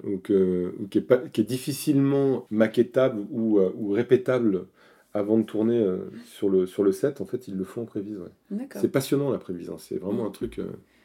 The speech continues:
Speaker 2: Ouais, donc j'imagine que ça, c'est, c'est quelque chose qui s'est vraiment beaucoup développé, euh, ces dernières années, en fait,
Speaker 1: Énormément.
Speaker 2: euh, dans, notamment avec tout, toutes les séries Marvel, et cetera, euh.
Speaker 1: Ouais.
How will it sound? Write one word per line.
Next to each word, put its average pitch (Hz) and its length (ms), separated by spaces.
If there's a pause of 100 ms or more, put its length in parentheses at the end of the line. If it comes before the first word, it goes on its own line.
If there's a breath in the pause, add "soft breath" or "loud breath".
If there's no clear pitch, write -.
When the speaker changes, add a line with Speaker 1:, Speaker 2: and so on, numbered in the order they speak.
(140 soft breath)
Speaker 2:
Ouais, 240 80
donc 175 120
j'imagine 165 340
que 190 80
ça, - 20
c'est, - 200
c'est 156 260
quelque 151 240
chose 190 160
qui - 80
s'est - 80
vraiment 151 300
beaucoup 165 280
développé, 180 600
euh, 165 160
ces 165 140
dernières 160 420
années, 202 240
en 160 80
fait, 151 80
Speaker 1:
Énormément. 107 400
Speaker 2:
euh, 87 80 (100)
dans, 160 140
notamment 156 340
avec 156 160
tout, - 160
toutes - 220
les 156 80
séries 156 300
Marvel, 160 440
et 151 80
cetera, - 400 (220)
euh. 101 80
Speaker 1:
Ouais. 90 60